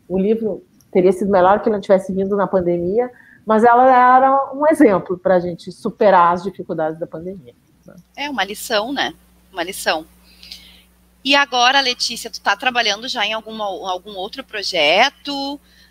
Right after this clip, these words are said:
Speaker 2: Pode
Speaker 1: Sim.
Speaker 2: contar algum
Speaker 1: Uhum.
Speaker 2: pouquinho pra gente, ou ainda é segredo?
Speaker 1: Eu, eu sempre acho difícil falar das coisas que ainda não tão prontas, né? Mas eu tenho um romance pronto,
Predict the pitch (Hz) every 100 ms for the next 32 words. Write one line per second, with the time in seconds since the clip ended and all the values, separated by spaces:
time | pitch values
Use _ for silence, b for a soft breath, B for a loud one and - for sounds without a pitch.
0 | b _ - 208 147 175 208 202 202 247
1 | 196 185 151 - - - 180 180 196 226
2 | 269 277 294 240 220 220 220 170 147 180
3 | 214 254 262 240 254 254 262 _ _ 277
4 | 294 302 453 605 571 440 381 - 294 269
5 | - 254 254 262 214 202 240 254 220 220
6 | 220 220 233 - 233 208 214 226 220 214
7 | 220 233 254 220 180 180 175 175 165 160
8 | 180 214 262 254 240 277 294 240 220 220
9 | - - 190 180 190 226 226 262 247